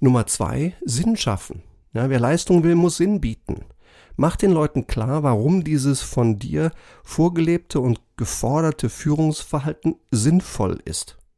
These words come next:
Für die Firma, fürs Team und für jeden Einzelnen. Drittens, Entwicklung. Gib den Leuten die Gelegenheit, dieses neue Führungsverhalten, was für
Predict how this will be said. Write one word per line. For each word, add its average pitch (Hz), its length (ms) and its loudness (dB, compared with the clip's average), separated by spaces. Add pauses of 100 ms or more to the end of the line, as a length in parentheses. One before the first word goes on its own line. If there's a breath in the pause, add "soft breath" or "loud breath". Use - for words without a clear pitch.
Für - 180 -8
die 104 100 -8
Firma, 202 320 0
fürs - 220 -2
Team 147 240 0
und 120 120 2
für - 120 -8
jeden 107 260 -4
Einzelnen. 113 600 -4 (1300)
Drittens, 220 460 -4 (120)
Entwicklung. 135 680 0 (640)
Gib - 280 -8
den 185 160 6
Leuten 160 400 0
die 135 100 -4
Gelegenheit, 147 800 -2
dieses 123 340 -2
neue 156 400 0
Führungsverhalten, 110 960 -4
was 110 140 -6
für - 260 -6